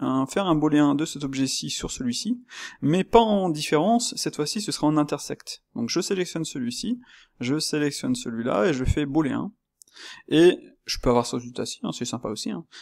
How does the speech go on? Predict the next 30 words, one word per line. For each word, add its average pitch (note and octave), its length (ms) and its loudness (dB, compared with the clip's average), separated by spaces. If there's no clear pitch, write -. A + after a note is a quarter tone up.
mais F#3+ 240 2
je D#3 80 0
vais D3 80 -2
faire E3 240 4
F - 340 0
pour - 120 -4
choisir D3 320 4
l'intersect. - 600 -2
Et C3 100 4
donc, D3+ 360 0
juste F#3 240 0
comme E3 180 4
ça, G3+ 360 2
j'ai D3 460 4
ce - 460 0
résultat-ci. C3 880 -4
D'accord ? - 420 -2
Vous - 280 -20
voyez, D#3 220 2
c'est G#3 200 -2
plutôt D3+ 240 0
sympa G3+ 340 4
parce C#3+ 160 0
que - 180 -2
ça D3+ 200 -2
me C#3 80 2
permet E3 440 2
d'ajouter C#3 600 0
donc, C#3 400 0
euh, A#2 320 0